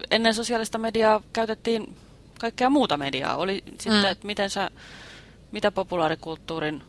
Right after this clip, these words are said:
Speaker 1: alalajia sä nyt sitten dikkasit niin sanotusti, tai
Speaker 2: Entä olisiko, voisiko näitä tähän ottaa esimerkiksi ennen vanhaan, tai ehkä nykyäänkin vielä, business-ihmisillä piti olla sel-, on sellaisia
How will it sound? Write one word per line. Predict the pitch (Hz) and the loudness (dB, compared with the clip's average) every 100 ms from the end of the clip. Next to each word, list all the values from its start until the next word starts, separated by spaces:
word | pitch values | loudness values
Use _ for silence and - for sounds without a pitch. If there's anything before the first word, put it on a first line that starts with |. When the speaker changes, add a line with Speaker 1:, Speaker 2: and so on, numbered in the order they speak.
| - - | -20 -4
Speaker 1:
alalajia | - 160 135 131 127 131 | 0 2 2 -2 -6 -6
sä | - | -8
nyt | 127 - | -10 -12
sitten | 151 - - 110 - - - - - | -14 -14 -14 -14 -20 -20 -20 -18 -14
dikkasit | - - 139 131 - | -14 -10 -10 -10 -12
niin | 98 | -12
sanotusti, | - 90 82 - - - | -10 -12 -12 -12 -14 -10
tai | - 160 - - - - - - - - - - - - | -8 -8 -10 -20 -20 -20 -20 -20 -20 -20 -20 -20 -2 4
Speaker 2:
Entä | 240 254 254 | 8 10 10
olisiko, | 277 - 302 131 147 254 | 10 8 6 6 2 2
voisiko | 269 262 | 4 6
näitä | 254 - | 4 4
tähän | 254 247 226 - _ _ - | 4 4 2 -10 _ _ -6
ottaa | - 226 | 6 8
esimerkiksi | 233 220 208 202 | 8 8 4 4
ennen | 233 214 | 2 2
vanhaan, | 208 202 196 185 - | 2 2 4 4 0
tai | - 196 | 0 0
ehkä | 196 | 2
nykyäänkin | 202 214 190 185 | -2 0 -2 0
vielä, | 190 190 185 - - - - | 6 8 6 4 -6 -6 -2
business-ihmisillä | 226 214 190 - 202 190 190 | 2 2 2 -2 2 2 2
piti | 196 196 | 2 4
olla | 190 | 6
sel-, | - 208 - - - | 6 2 0 -10 -6
on | 208 | 0
sellaisia | 202 190 196 190 | 6 6 8 8